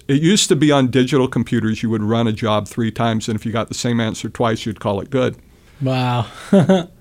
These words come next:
Speaker 1: We eventually got to a point where every time you ran the problem, it'd be the same answer.
Speaker 2: Yeah.
Speaker 1: Well, quantum is still in that really early stage where they're trying to see if what they think is going on really is going on.
Speaker 2: Yeah, I heard somebody,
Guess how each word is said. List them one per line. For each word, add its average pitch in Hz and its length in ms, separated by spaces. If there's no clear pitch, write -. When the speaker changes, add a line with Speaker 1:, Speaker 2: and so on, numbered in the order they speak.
Speaker 1:
We 151 120
eventually 160 420
got 135 220
to 139 100
a 117 60
point 120 320
where 127 400
every 143 180
time 123 220
you 127 80
ran 113 160
the 117 80
problem, 113 260
it'd 113 100
be 110 120
the 113 100
same 110 260
answer. 135 640
Speaker 2:
Yeah. 139 280
Speaker 1:
Well, 196 180
quantum 240 480
is 151 160
still 123 240
in 113 60
that 107 160
really 104 240
early 101 260
stage 104 540
where 127 220
they're 127 120
trying 156 360
to 156 100
see 127 340
if 120 140
what 127 180
they 127 140
think 160 360
is 170 200
going 151 240
on 131 180
really 107 240
is 104 220
going - 240
on. 139 240
Speaker 2:
Yeah, 113 160
I 127 80
heard 131 220
somebody, 127 400